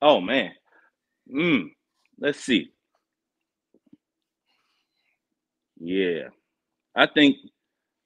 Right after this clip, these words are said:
I think we, I think, I think twenty-four points to do it against them. 'Cause I, I, I don't think they're gonna score that much on us.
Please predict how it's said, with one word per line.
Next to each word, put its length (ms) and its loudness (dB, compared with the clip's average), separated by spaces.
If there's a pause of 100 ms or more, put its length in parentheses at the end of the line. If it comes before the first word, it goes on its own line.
(120)
I 100 0
think 300 0
we, 300 -2
I 100 -4
think, 280 -4 (840)
I 60 -6
think 220 -2
twenty-four 440 0
points 260 -2
to 80 -4
do 200 -4
it 80 -12 (420)
against 340 -4
them. 160 -10 (200)
'Cause 100 -4
I, 140 6
I, 300 4
I 40 4
don't 140 -4
think 160 -4
they're 80 0
gonna 160 -4
score 240 -4
that 120 -2
much 220 -8
on 180 -12
us. 100 -18